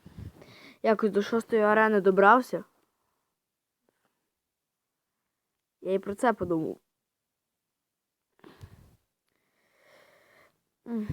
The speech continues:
Наскільки, наскільки я подумав, це відео буде називатися Повернення і гра в Clash Royale.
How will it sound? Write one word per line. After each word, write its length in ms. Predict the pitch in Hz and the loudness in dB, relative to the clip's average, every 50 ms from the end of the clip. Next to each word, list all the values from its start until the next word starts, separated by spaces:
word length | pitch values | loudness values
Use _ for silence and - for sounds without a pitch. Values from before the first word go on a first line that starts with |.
| - 190 - - - - - - _ _ _ _ _ _ _ _ _ _ _ _ | -6 -6 -8 -8 -10 -12 -14 -16 _ _ _ _ _ _ _ _ _ _ _ _
Наскільки, 580 | - 262 277 - - - 285 269 269 262 262 254 247 - - - - - - - - - - - - - - _ _ _ _ | -12 -12 -10 -8 -4 0 2 2 2 2 0 -2 -6 -10 -16 -18 -18 -18 -18 -18 -18 -18 -16 -16 -16 -18 -18 _ _ _ _
наскільки 440 | - 190 214 226 - - 254 269 254 | -14 -12 -12 -12 -12 -14 -6 -2 -2
я 80 | 226 226 | -2 0
подумав, 520 | 226 240 233 220 240 262 269 254 233 233 - - - - - - 254 _ _ | 0 -2 0 2 2 2 2 2 0 -4 -6 -10 -18 -18 -18 -20 -20 _ _
це 160 | - - 269 | -8 -8 -6
відео 280 | 247 240 226 254 247 226 | -6 -4 -4 -4 -4 -4
буде 220 | 220 240 240 240 | -4 -6 -6 -6
називатися 960 | 240 247 247 254 226 220 220 226 - - 240 - _ _ _ - 247 240 233 220 - - | -8 -10 -10 -10 -10 -10 -10 -10 -12 -16 -20 -20 _ _ _ -10 -8 -8 -8 -8 -8 -4
Повернення 840 | 247 233 233 254 269 285 302 285 269 254 254 269 269 277 277 254 - - _ _ | -2 0 2 4 2 2 2 -2 -6 -8 -10 -10 -10 -10 -10 -10 -12 -14 _ _
і 240 | 190 214 202 - - _ _ _ _ _ _ _ _ _ _ _ _ _ _ _ _ _ _ _ _ _ _ _ _ _ _ _ | -20 -18 -18 -18 -18 _ _ _ _ _ _ _ _ _ _ _ _ _ _ _ _ _ _ _ _ _ _ _ _ _ _ _
гра 400 | 226 214 208 214 220 226 226 233 | -20 -20 -16 -10 -4 -2 0 0
в 60 | 240 | 0
Clash 320 | 233 220 202 208 - - - | -2 -4 -6 -6 -6 -8 -8
Royale. 360 | 190 190 180 160 135 139 | -6 -6 -6 -6 -8 -10